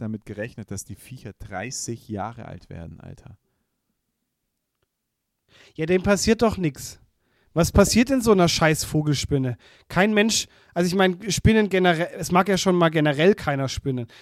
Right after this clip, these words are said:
Speaker 2: Ich weiß, dass es einen Feind gibt von der Tarantel, das ist irgend so eine hässliche Wespe, die, die, äh, quasi mit Gift sticht,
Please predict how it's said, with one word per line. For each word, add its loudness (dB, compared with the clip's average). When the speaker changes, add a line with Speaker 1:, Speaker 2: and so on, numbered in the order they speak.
Speaker 2:
Ich -14
weiß, 2
dass -2
es -8
einen 0
Feind 2
gibt -4
von 0
der 2
Tarantel, -2
das -2
ist -10
irgend -4
so -4
eine -2
hässliche -4
Wespe, -4
die, -2
die, 0
äh, 0
quasi 0
mit -2
Gift 0
sticht, -4